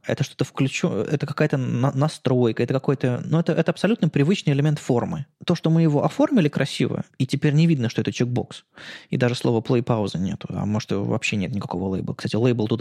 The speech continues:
абсолютно пустой в этом компоненте. Молодец, а, автор. Когда пользователь не видит,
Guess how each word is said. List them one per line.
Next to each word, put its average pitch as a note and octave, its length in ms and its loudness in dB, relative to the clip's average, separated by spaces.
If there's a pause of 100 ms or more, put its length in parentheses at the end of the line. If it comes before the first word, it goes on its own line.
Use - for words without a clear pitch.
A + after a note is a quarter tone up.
абсолютно G2+ 300 -2
пустой - 440 -6
в - 40 -12
этом A2+ 160 -6
компоненте. G2 560 -4 (400)
Молодец, A#2+ 440 -4 (420)
а, - 220 -4
автор. - 300 -10 (460)
Когда C3+ 260 0
пользователь C#3+ 460 2
не C#3 260 4
видит, B2 480 0